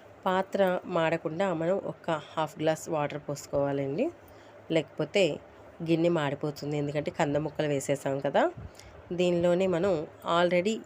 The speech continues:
మనం బచ్చల కూరని కూడా చక్కగా కడిగి శుభ్రం చేసుకొని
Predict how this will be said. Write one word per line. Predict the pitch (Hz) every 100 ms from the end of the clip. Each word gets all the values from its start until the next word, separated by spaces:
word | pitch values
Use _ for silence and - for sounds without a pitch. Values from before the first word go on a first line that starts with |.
| - - - - 175
మనం | 175 170 170 - - - - -
బచ్చల | 175 - 196 196
కూరని | 190 180 175
కూడా | 175 185 156 -
చక్కగా | 160 - 175 185
కడిగి | 151 165 165
శుభ్రం | 151 160 156
చేసుకొని | 151 143 - 190 302